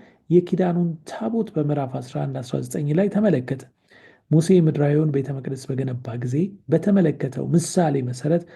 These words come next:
ጳውሎስ ድንኳኒቱንና የማገልገያ ዕቃ ሁሉ በተጠናቀቁ ጊዜ በሰማያት ያሉትን የሚመስለው ነገር እንደነበሩ ሲናገር የሐዋርያት ሥራ ምዕራፍ ሰባት አርባ አራት እንደዚሁም ዕብራውያን ዘጠኝ ሃያ አንድ ሃያ ሦስት ላይ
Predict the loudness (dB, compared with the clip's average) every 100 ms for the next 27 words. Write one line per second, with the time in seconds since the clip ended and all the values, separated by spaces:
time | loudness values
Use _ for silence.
0 | -20 _ 2 4 4 2 2 2 2 0
1 | 0 0 -2 0 -2 -4 -8 -20 -20 _
2 | _ _ _ _ _ _ 0 6 8 6
3 | 4 2 2 0 0 0 -2 -4 -4 -2
4 | 2 4 4 2 0 -4 -4 -4 -6 -10
5 | -8 -6 -4 -4 -4 -2 0 0 0 0
6 | 0 0 -2 -4 0 2 4 4 2 -2
7 | -4 -4 0 0 0 -2 -2 -2 -2 -6
8 | -4 -2 -2 -4 -10 -6 -4 -4 -6 -2
9 | -2 -4 -20 _ 0 2 2 -2 -8 -6
10 | -6 -6 -8 -8 -6 -6 -8 -12 -6 -4
11 | -4 -6 -12 -10 -4 0 0 -2 -8 -12
12 | -20 _ -2 2 2 2 0 -2 -2 -4
13 | -4 -4 -4 -4 -4 -2 -2 -2 -2 -4
14 | -4 -6